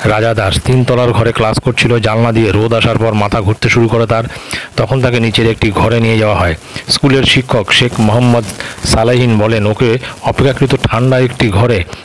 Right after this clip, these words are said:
পাখার তলায় বসিয়ে রাখি, বারবার জল দিই, সুস্থ বোধ করলে বাড়ি পাঠানো হয়।" গত বৃহস্পতিবার ওই স্কুলেই ষষ্ঠ শ্রেণীর দুই পড়ুয়া সংজ্ঞাহীন হয়ে পড়েছিল। শিক্ষকেরা কোনো মতেই চান না গরমের কারণে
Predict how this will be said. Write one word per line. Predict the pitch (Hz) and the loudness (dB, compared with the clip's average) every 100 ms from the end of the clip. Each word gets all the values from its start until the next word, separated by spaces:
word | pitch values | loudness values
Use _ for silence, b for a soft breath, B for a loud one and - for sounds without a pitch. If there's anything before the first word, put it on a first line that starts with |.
| - | -8
পাখার | - - 139 123 | -4 -2 -2 0
তলায় | 131 123 | 0 0
বসিয়ে | 104 113 127 | 0 0 2
রাখি, | 113 98 90 B B - | 0 0 -4 B B -2
বারবার | 113 117 120 117 | 0 0 0 0
জল | 113 113 | 2 2
দিই, | 113 117 | 2 2
সুস্থ | 135 - 135 - | 2 0 0 0
বোধ | 120 - | 0 0
করলে | 139 113 113 | -2 0 0
বাড়ি | 104 113 | 0 0
পাঠানো | 113 110 120 | 0 0 2
হয়।" | 113 117 B B B - | 2 0 B B B -4
গত | 110 | 0
বৃহস্পতিবার | 147 110 117 - 123 120 120 | 0 2 2 2 2 2 2
ওই | 117 135 | 2 2
স্কুলেই | - 135 107 | 2 2 2
ষষ্ঠ | 87 123 110 143 | 0 0 0 0
শ্রেণীর | - 135 123 | 2 2 2
দুই | 113 113 | 2 2
পড়ুয়া | 117 117 107 107 B B - | 2 2 2 -2 B B -2
সংজ্ঞাহীন | 127 127 127 123 123 | 2 2 2 2 2
হয়ে | 117 | 2
পড়েছিল। | 110 113 107 107 87 - - _ B B B B B - | 2 0 2 0 -4 -10 -20 _ B B B B B -4
শিক্ষকেরা | - 151 - 143 143 143 | -2 -2 0 2 2 2
কোনো | 135 131 131 | 0 0 2
মতেই | 120 107 131 127 | 2 0 0 0
চান | 123 117 | 0 0
না | 120 120 | 0 2
গরমের | 107 107 107 107 | 0 2 2 0
কারণে | - 110 117 120 | -2 -2 0 0